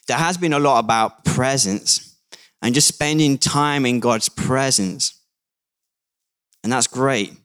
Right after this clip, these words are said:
but I haven't seen a lot of outworking of that. What I mean by that is if I said to Katie,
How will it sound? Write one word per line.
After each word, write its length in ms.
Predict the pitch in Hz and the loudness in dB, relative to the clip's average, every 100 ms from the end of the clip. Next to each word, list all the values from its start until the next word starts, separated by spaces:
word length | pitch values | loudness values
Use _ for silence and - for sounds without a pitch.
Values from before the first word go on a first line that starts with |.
| _ _ _ _ _ - | _ _ _ _ _ -2
but 80 | |
I 60 | 113 | 0
haven't 240 | 151 143 113 | 2 0 0
seen 320 | - 139 131 | 2 4 4
a 80 | 117 | 4
lot 420 | 117 123 104 110 | 4 4 4 2
of 160 | 107 - _ _ _ _ _ | 0 -8 _ _ _ _ _
outworking 720 | 107 98 104 123 123 - 104 98 | 0 0 4 4 4 2 -2 -2
of 260 | 104 104 | -2 -2
that. 280 | 82 78 - | -2 -6 -4
What 140 | 107 | 0
I 40 | 120 | 2
mean 240 | 127 135 | 2 4
by 140 | 117 113 | 2 2
that 280 | 123 120 98 | 2 0 0
is 260 | 110 110 | 0 0
if 140 | 113 147 | 0 0
I 140 | 156 | 0
said 180 | 147 143 | 0 -2
to 80 | 127 | -2
Katie, 580 | 156 147 - 143 123 | 0 0 2 2 0